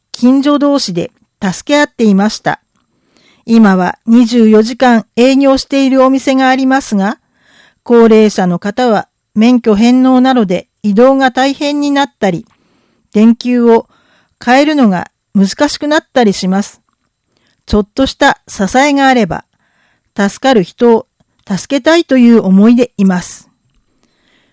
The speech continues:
質問。読者へのメッセージはありますか？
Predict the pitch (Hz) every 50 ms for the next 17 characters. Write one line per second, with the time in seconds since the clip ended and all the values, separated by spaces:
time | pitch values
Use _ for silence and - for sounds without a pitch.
0 | _ _ _ _ _ - - 226 226 226 220 208 202 - _ _ _ _ _ _
1 | _ _ _ _ _ _ _ _ _ _ _ _ _ _ - 233 269 - - -
2 | 269 247 226 202 190 190 180 - - _ - 226 294 381 - - - 277 254 190
3 | 180 185 180 175 - 175 175 190 180 185 190 196 - - - 156 190 285 -